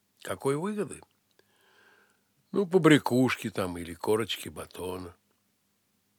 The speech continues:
За побрякушку и останки гордого произведения хлебопекарни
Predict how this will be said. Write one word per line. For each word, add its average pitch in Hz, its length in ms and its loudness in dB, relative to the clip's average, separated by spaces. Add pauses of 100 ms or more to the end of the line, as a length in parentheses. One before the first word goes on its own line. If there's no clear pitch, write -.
(540)
За 113 200 0
побрякушку 127 800 2
и 101 80 2
останки 113 580 2
гордого 110 540 4
произведения 113 800 -2
хлебопекарни 107 1080 -4